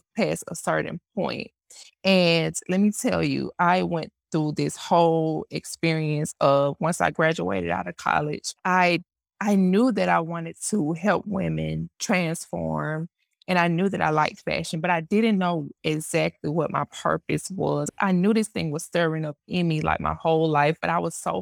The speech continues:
frustrated because I just didn't know what it was. But I knew I was destined for greatness. And once I finished college, I was like, "You know what, God, I'm tired of seeing everybody else, you know, live their life and live the dreams that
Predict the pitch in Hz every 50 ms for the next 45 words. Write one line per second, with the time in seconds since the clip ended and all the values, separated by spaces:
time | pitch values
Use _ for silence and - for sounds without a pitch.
0 | - - 180 196 214 - - - - 165 165 170 - - 180 - 185 185 - -
1 | 180 175 170 - 160 156 196 - 180 185 156 160 151 147 - - 160 156 156 -
2 | - - 165 - - - 160 151 147 143 147 139 135 - - - - 202 196 202
3 | 214 208 214 233 214 196 190 - 226 208 - - 151 156 175 - - - - _
4 | _ _ - 233 285 339 - - 180 - - - - - - - _ _ _ -
5 | 240 - _ - 190 180 175 170 156 156 151 143 156 165 - - - _ - 175
6 | 175 - - 190 165 - - 156 156 151 - - - 165 160 160 160 160 - 214
7 | 190 165 175 - - 185 175 175 175 165 170 170 170 - 175 170 160 160 160 165
8 | - - 196 170 165 165 175 - - 165 165 156 156 160 160 160 160 165 175 151
9 | 151 147 151 151 156 165 165 165 175 180 - - - _ _ - - 180 170 160
10 | 156 151 156 165 175 185 175 160 160 151 151 151 151 160 170 175 175 175 - -
11 | 151 151 156 175 196 208 214 202 - 160 - - 170 170 - - - -